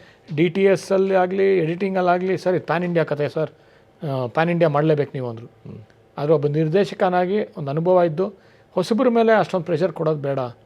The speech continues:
Speaker 1: ಅವ್ರ ಭುಜದ ಮೇಲೆ, ಆ, ಪ್ರೆಷರ್ ಹಾಕೋದು ಬೇಡ. ಫಸ್ಟ್ ಕರ್ನಾಟಕದಲ್ಲಿ ಗೆಲ್ಲಿ,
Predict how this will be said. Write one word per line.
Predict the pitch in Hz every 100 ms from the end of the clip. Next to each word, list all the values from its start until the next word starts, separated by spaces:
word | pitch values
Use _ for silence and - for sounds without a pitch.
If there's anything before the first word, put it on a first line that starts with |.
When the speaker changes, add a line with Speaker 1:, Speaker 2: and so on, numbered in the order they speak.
| _ _ -
Speaker 1:
ಅವ್ರ | 165 180
ಭುಜದ | 170 180 185
ಮೇಲೆ, | 190 175 147 - _ _ -
ಆ, | 156 135
ಪ್ರೆಷರ್ | 156 151 165
ಹಾಕೋದು | 139 127
ಬೇಡ. | 127 123 117 _ _ _ _ -
ಫಸ್ಟ್ | 214 214
ಕರ್ನಾಟಕದಲ್ಲಿ | 165 180 208 190 190
ಗೆಲ್ಲಿ, | 165 160 175 185